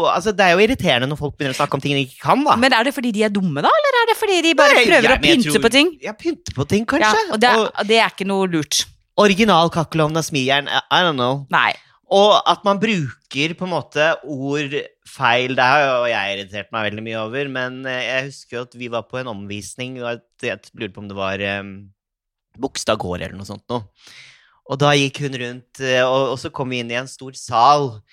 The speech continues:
Speaker 1: eh, og så pekte hun på et, et sånt stort, flott spisebord, da. Så sa hun, «Ja, i, eh, i sin tid kunne man her bedekke opp til åtti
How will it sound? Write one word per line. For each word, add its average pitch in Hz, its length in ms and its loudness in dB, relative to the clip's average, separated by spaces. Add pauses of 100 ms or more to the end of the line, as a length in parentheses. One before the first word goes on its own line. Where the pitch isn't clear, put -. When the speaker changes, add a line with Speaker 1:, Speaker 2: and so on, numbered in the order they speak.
(500)
Speaker 1:
eh, 135 320 4
og 131 240 -2
så 156 180 -2
pekte 156 520 0
hun - 80 -14
på 135 120 -8
et, 131 160 -6 (100)
et 120 200 -8
sånt 135 240 -14
stort, - 640 -16 (340)
flott - 380 -6
spisebord, 120 640 -8
da. 117 240 2
Så 127 180 -14
sa 117 220 -2
hun, 117 160 -12 (680)
«Ja, 233 180 6 (120)
i, 208 420 0
eh, 196 420 6
i 220 80 -6
sin 294 320 -4
tid 294 400 0
kunne 247 240 2
man 226 220 2
her 254 460 6
bedekke 220 760 2 (280)
opp 269 200 0
til 277 180 2
åtti 294 720 2